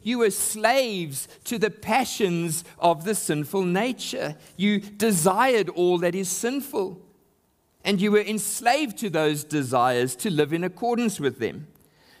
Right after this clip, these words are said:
But as new creations in Christ, you've been set free from all that which previously held power in your life, and you've been given new passions, new desires, which now glorify God.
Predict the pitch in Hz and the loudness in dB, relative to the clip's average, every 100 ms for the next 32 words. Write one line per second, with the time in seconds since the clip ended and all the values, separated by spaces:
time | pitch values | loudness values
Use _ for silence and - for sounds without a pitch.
0 | _ 220 202 208 175 - _ 151 170 208 | _ 2 4 2 0 -12 _ -4 0 4
1 | 269 233 - 220 202 247 254 240 196 165 | 4 2 0 4 4 4 -2 -6 -4 0
2 | 165 151 - 202 254 208 175 - - - | -2 -4 -4 0 2 2 0 -6 -10 -12
3 | - 175 165 196 185 - 196 - - 196 | -6 -2 0 0 0 2 0 0 -10 -4
4 | 269 262 - 175 160 185 180 151 160 190 | -2 0 0 0 2 2 2 2 2 2
5 | - 160 160 - - _ - 196 247 262 | -2 -6 -6 -8 -18 _ -6 2 2 2
6 | 240 190 - 175 156 - - _ _ _ | 0 0 -2 -2 -4 -6 -16 _ _ _
7 | - 202 196 185 147 - _ _ - 190 | 0 2 2 0 -4 -14 _ _ 4 6
8 | 220 226 185 147 135 120 110 101 135 196 | 6 4 0 -4 -4 -2 -2 0 -2 -4
9 | - 156 165 156 - 160 180 175 175 151 | -4 -4 -4 -8 -8 -4 -2 0 0 2
10 | 160 165 160 208 302 - 165 120 - 92 | 0 -2 -4 -2 -2 -2 -4 -4 -10 -14
11 | 85 - - - _ - 156 233 294 196 | -14 -14 -16 -20 _ -2 2 2 2 2
12 | 170 139 107 110 113 123 - _ _ - | 2 2 2 2 2 -2 -14 _ _ -12
13 | 131 135 127 123 117 117 113 117 - 127 | -8 0 2 0 -2 -4 -4 -4 -6 -4
14 | 151 151 - 95 - | -4 -4 -6 -8 -12